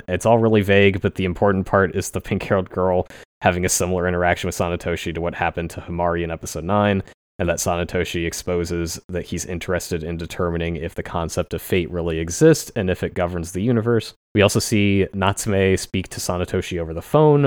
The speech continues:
where it's implied that he helped her save Mario, similar to how he helped Kamba saved Himari. He also tells her, uh, that he knows who ha-, who has the other half of Momoka's diary.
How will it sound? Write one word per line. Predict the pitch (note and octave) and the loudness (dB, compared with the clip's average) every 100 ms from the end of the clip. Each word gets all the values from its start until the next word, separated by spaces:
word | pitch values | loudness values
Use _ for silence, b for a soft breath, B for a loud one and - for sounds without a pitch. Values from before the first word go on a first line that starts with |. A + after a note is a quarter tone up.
| B2 | 4
where | G#2+ G2 | 4 4
it's | - | 2
implied | F#2 A#2+ A#2 A2+ - - - | 2 6 6 6 2 -4 -2
that | F#2+ F#2 | 0 0
he | - G#2 | -2 -2
helped | - G#2 - | 2 0 0
her | G2+ | -2
save | - G2+ G2+ | 2 2 2
Mario, | G2 F#2+ F#2 F#2 F#2+ - - _ _ _ | 2 0 2 0 0 -4 -16 _ _ _
similar | - A2+ A2+ A2+ | -2 2 6 4
to | A2 | 4
how | G2+ | 2
he | G2 G2 | 2 0
helped | F#2+ - | -2 -4
Kamba | - A2 G2+ G#2 | -2 0 4 2
saved | - F2+ F2+ E2+ | 2 2 0 -2
Himari. | - G#2 C3 E3 D#3 C#3+ - _ - | -6 0 4 6 6 2 -4 _ -2
He | D3+ | 2
also | B2 C#3 | 4 4
tells | - B2 A2+ | 6 4 4
her, | B2+ A#2 A2 - | 4 6 6 4
uh, | F#2+ F#2+ | 2 2
that | F#2 | 2
he | - G2 | -2 0
knows | G2 G#2 G#2 | 4 4 4
who | A2 | 2
ha-, | G#2 G2+ - | 2 0 -4
who | - D#3 | 2 4
has | C#3 C3 A#2+ | 6 4 4
the | A2+ | 2
other | G2+ | 0
half | G2 G2+ F#2 - | 0 -2 -2 -4
of | F#2+ F2 | -6 -2
Momoka's | F#2 F2+ F#2 E2+ | -2 -2 -4 -6
diary. | E2 D#2+ D#2+ F#2 | -6 -6 -6 -8